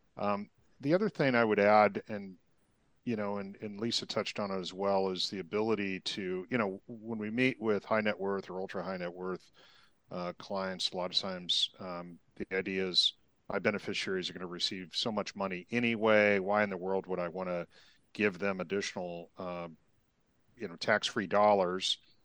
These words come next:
Um, and it's really about getting, taking a, making a decision today around discounted and the leverage that Lisa touched on. And I think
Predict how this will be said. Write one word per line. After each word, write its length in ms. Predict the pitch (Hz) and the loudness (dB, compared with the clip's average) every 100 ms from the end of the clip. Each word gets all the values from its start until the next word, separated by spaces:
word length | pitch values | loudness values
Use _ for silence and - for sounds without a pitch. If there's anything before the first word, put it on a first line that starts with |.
| _ _ _ _ - | _ _ _ _ -4
Um, 400 | 95 95 92 95 - | 2 4 4 0 0
and 100 | 120 | 2
it's 180 | 113 135 | 2 4
really 240 | 151 143 | 4 6
about 420 | 107 107 104 101 - 95 | 8 8 8 4 0 0
getting, 560 | 110 107 104 101 95 - _ _ _ - | 0 2 -2 -4 -10 -14 _ _ _ 0
taking 280 | 131 131 | 2 2
a, 100 | 117 95 - | 0 -2 0
making 240 | 123 127 | 2 4
a 60 | 113 | 0
decision 420 | 98 - 104 98 | 0 -2 -2 -4
today 280 | - 101 101 | -6 0 0
around 280 | 95 90 85 | 0 -4 -2
discounted 640 | 107 - - 95 90 85 - - | 0 0 0 -4 -4 -8 -12 -12
and 200 | 98 92 | -10 -4
the 80 | |
leverage 640 | 92 101 95 90 85 - 101 | 4 4 4 -2 -6 -8 -6
that 180 | 92 92 | -8 -6
Lisa 280 | 95 - - | -4 -4 -4
touched 380 | - 98 - | -6 -6 -6
on. 260 | 95 90 87 | -6 -6 -6
And 120 | 92 | -4
I 80 | 98 | -4
think 260 | - 120 | -2 -4